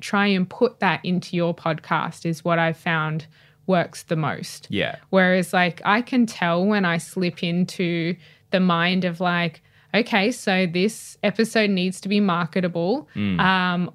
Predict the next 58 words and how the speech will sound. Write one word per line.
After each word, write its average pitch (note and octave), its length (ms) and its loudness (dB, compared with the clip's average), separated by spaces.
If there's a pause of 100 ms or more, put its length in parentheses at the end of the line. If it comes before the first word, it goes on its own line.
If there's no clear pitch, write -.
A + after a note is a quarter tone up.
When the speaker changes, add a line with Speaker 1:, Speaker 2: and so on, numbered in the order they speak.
Speaker 1:
or, F#3 320 4
like, E3+ 240 0
we G3 100 0
wanna E3+ 460 0
get F3+ 260 0
a F3 80 -2
lot E3+ 160 2
of F3 160 -2
listens E3+ 380 -2
from F3 220 -2
this E3+ 180 -2
episode. F3 640 -2
And F3+ 100 0
I F3+ 100 2
find G#3 640 2 (360)
I F#3 100 2
don't F3+ 340 0
feel G3 280 2
like E3+ 320 2
I'm F3 160 0
my E3 160 0
best D#3+ 340 -2
self F3+ 300 -2
in A3 100 4
those A3 220 2
episodes, A3 640 0
and F#3 100 2
Speaker 2:
Okay. F3+ 60 4
Speaker 1:
I - 20 2
can F#3 180 -2
hear E3+ 380 -2
it D4 240 0
Speaker 2:
Yeah. A2+ 380 2
Speaker 1:
in, F#3 220 2
like, F3 280 0
the F#3 80 -2
questions G3+ 580 0
that F3+ 120 0
I F3 100 2
ask E3+ 500 0
or, E3+ 120 0
like, E3 320 0
the F3 60 -4
conversations F3+ 960 -2
that E3+ 120 -4
we F3 120 -2
have. F3+ 280 -2
I F3+ 100 2
feel E3 360 -4
like F3 400 0 (240)
my F3+ 180 4
mind F3+ 260 4
goes, F3 260 0
"It - 180 -4
could G3+ 220 2
have G3 140 0
been F3+ 240 0
better. F3 500 2